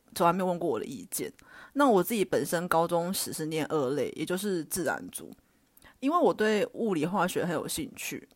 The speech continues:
但是我数学是烂到可以从后面数过来，我真的没有在夸张。我妈当初一直逼迫我，就是转，叫我转回社会组，但是我不理她。结果呢，只考我数甲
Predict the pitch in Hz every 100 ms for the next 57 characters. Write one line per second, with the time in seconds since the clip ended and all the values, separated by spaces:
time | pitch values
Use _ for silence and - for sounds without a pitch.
0 | - 240 262 294 254 165 156 226 185 -
1 | 127 170 170 175 190 175 170 160 151 131
2 | 143 170 170 170 165 - 117 - 156 95
3 | 92 156 151 143 123 - 135 92 - 87
4 | - - - - - - - 220 247 294
5 | 277 285 277 269 254 185 185 190 190 208
6 | 143 117 170 175 131 127 - 196 165 160
7 | 131 147 131 160 170 156 - 147 175 131
8 | 147 104 - - - - _ - _ _
9 | - - - 208 220 202 180 170 185 -
10 | _ _ - 170 180 185 165 - - _
11 | 185 240 - 190 151 113 -